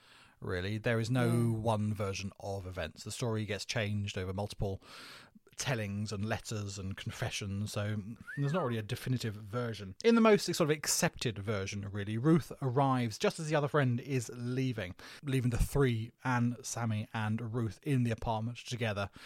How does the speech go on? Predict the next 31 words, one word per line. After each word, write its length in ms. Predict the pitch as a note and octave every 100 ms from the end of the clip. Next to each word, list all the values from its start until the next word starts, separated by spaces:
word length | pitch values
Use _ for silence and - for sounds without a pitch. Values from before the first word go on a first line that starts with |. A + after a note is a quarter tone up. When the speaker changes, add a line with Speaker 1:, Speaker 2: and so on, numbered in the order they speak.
| - F3 - -
Speaker 1:
Anne 160 | F3+ G3
demands 300 | E3 C#3 -
to 40 |
know 140 | D#3 C3
why 320 | D3 F3 E3+
she 200 | - B2+
has 180 | B2 A#2+
introduced 500 | A#2+ A#2 A#2 A2+ A#2
Jack 300 | B2 G#2 -
to 280 | - B2 A2
Lucy. 440 | A2 G2 G2 F2 E2 - - - - D#3+
What's 220 | G#3 -
going 180 | A#2 G#2
on 120 | G#2
there? 220 | G#2 G#2+
What's 340 | C#3+ D#3 E3 -
the 80 | -
plan? 340 | A#2 F#2+ E2 -
Doesn't 240 | - F#3 D#3+
Ruth 220 | E3 C3
realise 580 | A#2+ E3+ C3+ F#2+ G2+ A2
that 180 | - A#2+
Jack 240 | D#3 -
is 80 | D3
gonna 160 | C3+
fall 320 | A2 G#3+ G#3+ F3+
for 80 | C3+
the 60 |
young 180 | A#2+ A2+
woman, 280 | A#2+ B2+
who 120 | B2+